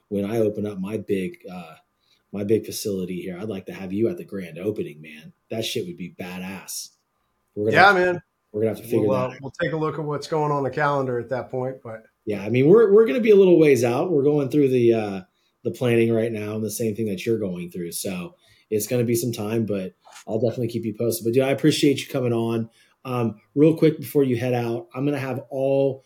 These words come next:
Speaker 1: your links in the show notes to where people can go and, uh, you know, follow you and, and see what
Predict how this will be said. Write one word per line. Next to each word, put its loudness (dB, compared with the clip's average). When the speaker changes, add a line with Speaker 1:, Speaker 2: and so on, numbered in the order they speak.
Speaker 1:
your 4
links 0
in -2
the -2
show 0
notes 0
to -6
where -2
people -8
can -8
go -4
and, -2
uh, -14
you -8
know, -8
follow -2
you 4
and, -4
and -8
see -4
what -2